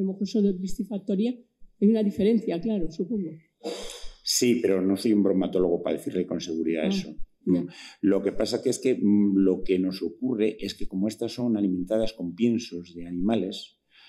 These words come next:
Speaker 2: eh, cuando salen nuestras señales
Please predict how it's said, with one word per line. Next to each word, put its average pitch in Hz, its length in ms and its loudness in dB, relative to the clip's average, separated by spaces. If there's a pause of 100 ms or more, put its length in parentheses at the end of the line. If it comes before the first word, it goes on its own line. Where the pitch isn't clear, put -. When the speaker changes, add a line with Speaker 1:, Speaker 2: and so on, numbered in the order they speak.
(240)
Speaker 2:
eh, 85 640 -2
cuando 92 300 -2
salen 110 360 0
nuestras 117 360 -4
señales 107 720 -4